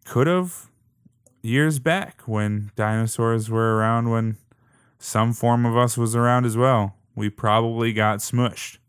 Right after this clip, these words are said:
And then we figured out how to smush them back. And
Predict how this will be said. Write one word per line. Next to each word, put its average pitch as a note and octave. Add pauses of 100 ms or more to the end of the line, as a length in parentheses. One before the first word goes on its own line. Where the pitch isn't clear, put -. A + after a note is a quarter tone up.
(720)
And G#2
then G#2
we A2
figured A2
out A2
how A2
to G#2+
smush A2+
them A2
back. G2+ (1120)
And G2